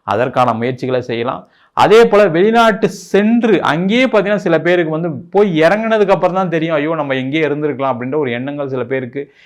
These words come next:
இருக்கக்கூடிய சூழ்நிலைகள் சில பேருக்கு இருக்கு. வேலை போயிருக்கோம் அங்க. சில பேருக்கு பாத்தீங்கன்னா விசா முடிஞ்சு அதை எக்ஸ்டெண்ட் பண்ண முடியாம அப்படியே வேலை தேடிட்டு இருப்பீங்க, ஆனா கிடைக்காம இருக்கும். இந்த மாதிரி பிரச்சனைகளுக்கு ஒரு முற்றுப்புள்ளி வைத்து திருப்பி அங்கேயே ஒரு இடத்துல வேலை வாய்ப்பு கிடைப்பதற்கான அற்புதமான தருணமா இருக்க போகுது.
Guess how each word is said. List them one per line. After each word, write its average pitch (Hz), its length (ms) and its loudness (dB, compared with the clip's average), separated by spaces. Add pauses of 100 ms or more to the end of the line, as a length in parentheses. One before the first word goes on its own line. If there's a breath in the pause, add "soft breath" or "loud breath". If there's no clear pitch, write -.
(160 soft breath)
இருக்கக்கூடிய 214 540 2
சூழ்நிலைகள் 214 580 4
சில 147 180 0
பேருக்கு 123 320 0
இருக்கு. 107 200 -4
வேலை 123 160 4
போயிருக்கோம் 107 460 -6
அங்க. 107 440 -10 (260)
சில 127 200 -2
பேருக்கு 131 340 0
பாத்தீங்கன்னா 135 220 0
விசா 143 320 2
முடிஞ்சு 127 340 -2
அதை 117 200 2
எக்ஸ்டெண்ட் 151 300 -4
பண்ண 131 180 -2
முடியாம 123 320 2
அப்படியே 127 280 0
வேலை 123 260 2
தேடிட்டு 120 360 -6
இருப்பீங்க, 113 280 -10
ஆனா 113 120 -10
கிடைக்காம 117 560 -6
இருக்கும். 107 460 -12 (260 soft breath)
இந்த 220 400 0
மாதிரி 202 340 2
பிரச்சனைகளுக்கு 156 640 0
ஒரு 139 60 0
முற்றுப்புள்ளி 147 520 -2
வைத்து 131 400 -4
திருப்பி 214 340 -4
அங்கேயே 147 340 -2
ஒரு 139 240 0
இடத்துல 120 220 -6
வேலை 120 260 -2
வாய்ப்பு 110 300 -6
கிடைப்பதற்கான 104 540 -8
அற்புதமான 113 540 -10
தருணமா 107 240 -12
இருக்க 104 240 -16
போகுது. 113 340 -14